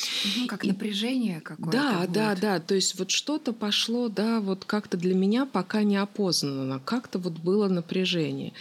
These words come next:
Speaker 2: И тогда возникает, да, вопрос следующего шага. То есть мы хотя бы, да, заметили, что что-то не так, примерно нашли этому, да, определение, помогли себе.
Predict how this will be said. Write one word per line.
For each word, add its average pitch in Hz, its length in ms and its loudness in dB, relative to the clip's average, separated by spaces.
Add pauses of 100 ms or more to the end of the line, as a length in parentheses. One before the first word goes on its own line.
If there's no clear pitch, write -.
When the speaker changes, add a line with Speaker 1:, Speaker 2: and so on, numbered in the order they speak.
(280)
Speaker 2:
И 190 100 0
тогда 208 360 0
возникает, 247 760 0
да, 220 240 2
вопрос 233 760 0
следующего 202 800 0
шага. 220 560 0 (340)
То 175 60 2
есть 175 200 0
мы 180 360 2 (380)
хотя 170 340 -2
бы, 147 120 -8
да, 190 180 0
заметили, 185 560 0
что 226 220 -2
что-то 226 400 0
не 202 140 4
так, 196 240 -2 (460)
примерно 196 580 2
нашли 180 480 0
этому, 156 460 -2
да, 175 280 2
определение, 156 880 -2 (460)
помогли 190 480 2
себе. 180 440 0